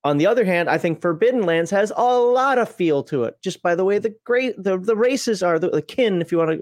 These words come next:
use the right term for that game, the, the way the, the kin are, the way, um, the powers work. The fact that wizards have to basically hurt themselves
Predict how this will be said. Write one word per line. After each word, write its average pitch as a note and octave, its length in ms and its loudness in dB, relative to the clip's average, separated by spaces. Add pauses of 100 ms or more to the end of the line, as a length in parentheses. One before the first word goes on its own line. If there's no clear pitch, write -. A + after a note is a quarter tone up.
(120)
use D#3+ 180 -6
the E3+ 80 0
right D#3+ 140 0
term E3+ 200 -4
for D#3+ 80 -4
that D#3 140 0
game, D#3 160 -2 (360)
the, G#3+ 160 4
the G#3+ 180 2
way G#3+ 140 4
the, F#3+ 400 -4
the G3 120 -2
kin A#3 340 -2
are, G3 240 2
the G3 100 0
way, G3+ 320 2
um, F#3 380 2 (240)
the F#3 40 -2
powers A3+ 380 0
work. F#3+ 140 -2
The F#3 80 -6
fact A#3 260 -2
that A3+ 120 -2
wizards A3 500 -2 (320)
have A#3+ 300 -2
to A#3+ 200 0 (280)
basically C#4+ 520 0 (140)
hurt D#4 220 -2
themselves G#3 560 0